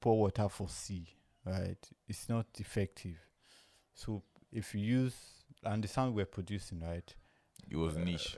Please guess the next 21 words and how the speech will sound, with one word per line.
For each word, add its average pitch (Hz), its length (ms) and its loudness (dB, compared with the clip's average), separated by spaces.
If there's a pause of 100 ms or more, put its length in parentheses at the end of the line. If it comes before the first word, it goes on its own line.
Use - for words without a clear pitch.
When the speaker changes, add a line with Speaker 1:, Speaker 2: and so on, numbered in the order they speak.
(100)
Speaker 1:
it 120 80 -4
Speaker 2:
It - 20 0
Speaker 1:
was 117 80 4
Speaker 2:
was 120 100 2
Speaker 1:
very 143 240 6
Speaker 2:
not 139 40 2
Speaker 1:
niche. 135 100 6
Speaker 2:
like 143 100 6
Speaker 1:
So 143 360 2
we, 127 240 2 (600)
first 156 280 2
of 131 160 -2
all, 127 120 6
you 110 120 2
go 113 160 4
understand 110 480 4
yourself. 104 340 0
I'm 95 140 0
producing 117 560 0
this 104 120 -2
sound, 82 400 -2